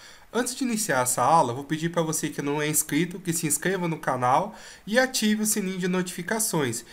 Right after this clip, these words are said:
e que a cada videoaula você deixe o seu comentário pra eu saber o que que você tá achando do material que eu tô produzindo.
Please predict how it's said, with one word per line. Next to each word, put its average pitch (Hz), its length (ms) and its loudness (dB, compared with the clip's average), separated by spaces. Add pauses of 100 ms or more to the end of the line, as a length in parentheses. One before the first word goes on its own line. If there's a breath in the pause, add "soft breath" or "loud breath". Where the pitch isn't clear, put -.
(180 loud breath)
e 311 120 0
que 311 100 -2
a 294 100 6
cada 226 300 0
videoaula 190 540 4
você 226 260 -2
deixe 190 300 0
o - 20 -4
seu 190 160 -4
comentário 170 760 4 (280 loud breath)
pra 262 100 0
eu 254 80 4
saber 247 300 2
o 196 80 2
que 220 100 -8
que 214 100 -10
você 196 220 -4
tá 202 140 0
achando 170 360 0
do 175 120 -2
material 170 420 2
que 160 80 -6
eu 170 60 -6
tô 165 100 -4
produzindo. 160 720 -2